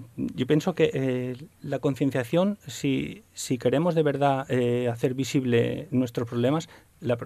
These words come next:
la concienciación tiene que empezar por nosotros, por los propios músicos. Y concienciándonos nosotros vamos a, a hacer visible est-, esta problemática, pero a todos los niveles, ¿eh? A músicos de orquestas, profesores de conservatorio, y, y empezar desde, eh,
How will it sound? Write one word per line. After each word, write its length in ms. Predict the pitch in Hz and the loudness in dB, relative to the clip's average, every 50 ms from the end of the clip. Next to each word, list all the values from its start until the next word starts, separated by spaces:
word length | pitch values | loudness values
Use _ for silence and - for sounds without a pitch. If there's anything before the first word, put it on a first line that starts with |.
| - | -2
la 120 | - 123 120 | 0 0 2
concienciación 460 | 123 127 123 131 120 120 135 139 139 | 2 0 0 -2 -2 0 0 0 2
tiene 300 | - 156 147 143 143 139 | 2 2 2 2 0 0
que 80 | 143 | 0
empezar 340 | 131 127 123 123 - 123 117 | -2 -2 -4 -4 -6 -8 -6
por 120 | - 127 120 | -2 -2 0
nosotros, 400 | 113 110 - - 117 113 117 - | 0 0 -2 -4 -6 -6 -8 -8
por 140 | - 120 117 | -8 -6 -6
los 100 | 113 113 | -6 -2
propios 300 | - 127 120 135 127 117 | -4 -4 -2 0 0 2
músicos. 500 | 117 120 120 131 120 - 131 117 - - _ _ - - - - - _ _ | 2 0 0 -2 -6 -8 -10 -16 -16 -20 _ _ -20 -20 -20 -20 -20 _ _
Y 320 | - 123 117 120 117 117 117 | -4 -2 0 2 2 0 0
concienciándonos 680 | 120 131 117 117 127 117 113 131 135 143 151 160 160 156 | 0 -2 -2 -2 -2 -2 -2 -2 -2 -2 0 0 0 0
nosotros 400 | 151 - 156 156 - 160 160 156 | 0 0 -2 -2 -2 -4 -4 -2
vamos 300 | 151 131 135 139 135 - | -2 -2 -2 -2 -2 -4
a, 200 | 135 131 131 - | -4 -4 -6 -6
a 260 | - 135 127 123 123 | -6 -6 -4 -4 -4
hacer 240 | 120 120 - 139 131 | -4 -2 -4 -4 -4
visible 520 | 127 131 117 - 131 123 127 131 139 - - - | -2 -6 -4 -4 -4 -4 -2 -2 -2 -4 0 -2
est-, 260 | 117 113 - - - - | -2 -2 -2 -10 -12 -8
esta 240 | - 113 - - 123 | -8 -6 -4 -4 -2
problemática, 680 | 123 127 117 113 113 110 117 117 117 120 - 127 117 - - - - _ | 2 2 2 2 2 0 0 -2 -4 -8 -8 -10 -10 -12 -20 -20 -8 _
pero 140 | 135 123 | 2 2
a 60 | 113 113 | 2 4
todos 220 | 147 143 160 160 | 2 2 4 4
los 140 | 147 131 120 | 6 6 6
niveles, 440 | 123 120 113 117 107 104 113 - - | 4 6 6 6 4 4 0 -2 -6
¿eh? 160 | 123 139 156 - _ | -6 -6 -6 -10 _
A 60 | - - | -10 -4
músicos 520 | 123 117 120 117 135 131 - 127 117 - - - - _ _ | -2 -2 0 0 -2 -4 -4 -6 -6 -8 -16 -20 -20 _ _
de 120 | - 107 107 | 0 2 2
orquestas, 600 | 104 110 - 131 117 - - 131 127 127 120 - 160 151 | 2 2 0 0 -2 -2 -4 -4 -4 -4 -4 -8 -14 -12
profesores 380 | - 113 113 113 - 120 120 127 | -8 -6 -6 -2 -2 -2 -2 -2
de 80 | 131 | -4
conservatorio, 520 | 127 123 117 120 120 117 120 123 127 131 127 - - - - - - - _ | -4 -4 -2 -2 -2 -4 -2 -2 -2 -4 -4 -6 -16 -20 -20 -20 -20 -16 _
y, 320 | - 127 120 123 123 123 120 127 127 117 - - | -2 0 2 2 4 4 2 2 0 -4 -2 2
y 80 | 131 | 4
empezar 360 | 123 123 120 120 - 143 135 143 | 4 4 2 0 0 -2 0 4
desde, 460 | 156 151 135 - 135 123 123 123 123 | 2 2 2 4 0 2 2 2 0
eh, 80 | 120 | -2